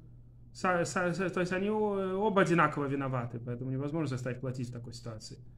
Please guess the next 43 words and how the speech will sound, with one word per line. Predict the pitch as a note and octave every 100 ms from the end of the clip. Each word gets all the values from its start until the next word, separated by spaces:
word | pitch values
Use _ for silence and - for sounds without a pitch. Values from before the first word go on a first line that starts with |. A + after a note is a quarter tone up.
| - - - -
А | A#2+
вот | C#3
если | D3+
один | F#3+ E4
человек | F4 G#3 C#3
бегает | F#3+ G#3+ F3+ D#3+
или | C#3
делает | C3 D3
что-то | C#3 C3+ C#3
необычное, | C#3+ D#3 B3 - D#3
а | C3+
другой | C#3 D3 D#3+
ведёт | C#3+ C#3 C3
себя | - B2+ - - -
нормально, | D#3+ E3 E3 C3 A#2+
он | A#2+
просто | C#3 C3
шёл | - C3
по | B2+
дороге, | C#3 C3+ A#2 A#2
вот | A#2+
тогда, | D3 F#3 D#4
если | C4+ E3+
этот | D#3+
его | D#3
собьёт, | D3+ D#3 D#3 C4 D4+ - - - -
то | F#3
он | G#3+
будет | F#3+
нести | D#3+ D3+ F3+
всю | F3+ D3
ответственность. | C#3 A#2 - - - - - - - - - - - - - -
Вот. | A#2 A2+ - - - - - - - - -
И | G3+
ещё | A#3+ G3+ - A3+
здесь | G3+ F#3
обсуждаются, | - D#3+ F3+ E3 E3
например, | D3+ D#3
такие | D3 F#3+
случаи, | F3 E3 D#3
когда, | C3+ C#3+ C3
допустим, | C#3+ C#3+ D#3 D#3
человек, | C3+ D#3 C#3